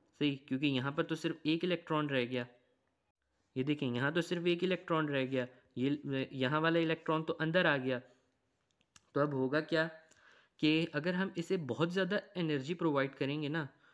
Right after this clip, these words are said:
तो ये यहाँ से भी एक इलेक्ट्रॉन को लॉस कर देगा। क्यों करेगा? क्योंकि basically ये इलेक्ट्रॉन था तो एस ऑर्बिटल का ही।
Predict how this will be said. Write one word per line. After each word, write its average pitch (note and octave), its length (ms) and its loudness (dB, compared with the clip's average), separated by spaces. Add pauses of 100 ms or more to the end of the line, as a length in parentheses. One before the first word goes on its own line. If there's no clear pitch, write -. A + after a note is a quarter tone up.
(260)
तो G#3 320 2
ये D#3 140 -2
यहाँ D3 360 0
से F#3 160 -2
भी F3 200 0
एक D#3 120 2
इलेक्ट्रॉन D3 420 0
को C#3 100 -2
लॉस A#2 280 0
कर A2+ 160 -4
देगा। A2 320 -6 (540)
क्यों F3+ 160 2
करेगा? F#3+ 340 0
क्योंकि F#3+ 280 -4
basically E3+ 480 0
ये D#3 240 2
इलेक्ट्रॉन E3+ 420 0
था B2+ 280 -2
तो - 280 -6
एस F#3 180 -4
ऑर्बिटल D3+ 380 -2
का C#3+ 120 -4
ही। C3 140 -2